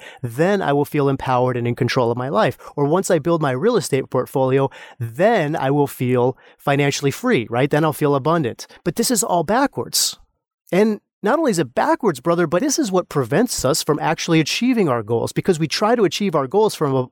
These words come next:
from a feeling of lack, when really what we need to do is achieve our goals from the feeling of already having achieved it. So not only is it backwards, but it actually prevents us from achieving our goals,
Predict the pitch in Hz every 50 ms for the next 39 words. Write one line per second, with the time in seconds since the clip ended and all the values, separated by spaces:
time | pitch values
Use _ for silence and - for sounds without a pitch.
0 | _ - - 139 127 127 - - - - 180 185 185 165 135 120 104 107 117 139
1 | 180 226 202 123 117 - _ - - - - - - - - 139 131 131 156 196
2 | 220 208 180 147 147 147 139 131 139 185 247 254 185 139 117 127 123 135 139 120
3 | 127 - - - 175 156 156 147 131 - 143 147 139 - - 147 131 131 - -
4 | 180 196 196 180 147 135 135 160 175 175 160 139 147 156 156 160 165 160 - -
5 | - 277 262 175 113 - - - - - - - 165 147 165 202 254 302 311 254
6 | 202 160 143 120 - - 202 247 269 - 190 151 123 139 143 147 175 208 - -
7 | 156 - - 139 123 113 107 104 127 156 196 233 - - 151 - - 147 135 131
8 | - - 214 226 202 175 156 131 120 - 190 196 185 160